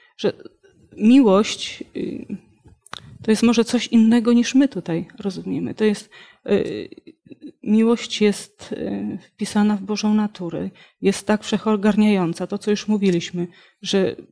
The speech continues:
oddał swoje życie za cały świat.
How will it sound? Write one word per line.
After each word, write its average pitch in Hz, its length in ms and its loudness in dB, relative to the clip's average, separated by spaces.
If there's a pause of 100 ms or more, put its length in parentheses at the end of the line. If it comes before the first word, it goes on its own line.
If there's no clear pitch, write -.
(760)
oddał 202 300 0
swoje 208 320 -2
życie 208 240 -2
za 208 160 2
cały 214 420 0
świat. - 460 -12